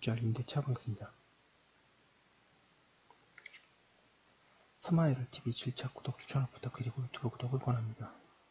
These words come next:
로마 칠 권의 서설 일 번의 임대차의 의미, 성질, 양거래 간의 의미, 사회적 작용. 임대차는 당사자 일 방이 상대방에게 목적물을 사용, 수익하게 할 것을 약정하고,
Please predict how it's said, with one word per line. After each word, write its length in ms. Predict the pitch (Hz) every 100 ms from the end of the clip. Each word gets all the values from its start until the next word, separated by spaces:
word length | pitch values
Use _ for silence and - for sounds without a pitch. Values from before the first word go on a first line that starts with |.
| _ _ - _ _ _ _ _ _ _ _ _ _ - - - - - - - - -
로마 240 | 135 139
칠 180 | 135 135
권의 160 | 131 127
서설 380 | 127 - 113 - - - _ _ - _ -
일 120 | 160
번의 280 | 147 143 151
임대차의 500 | 135 135 131 - 135
의미, 300 | 139 117 127
성질, 480 | - 127 117 113 113
양거래 360 | 120 123 123 117
간의 240 | 117 139 - - - - -
의미, 300 | 117 117 123
사회적 400 | - 135 123 -
작용. 280 | 107 - 101 - _ _ - - - -
임대차는 440 | 127 135 - 147 139
당사자 380 | 127 123 127
일 120 | 139 139
방이 240 | 135 131
상대방에게 720 | - 151 156 143 123 139 156 - - - - -
목적물을 540 | - 113 - 135 135 139
사용, 340 | - 151 143 165 -
수익하게 500 | 165 156 - 139 135
할 120 | 139
것을 240 | 127 165
약정하고, 540 | 160 - 135 113 -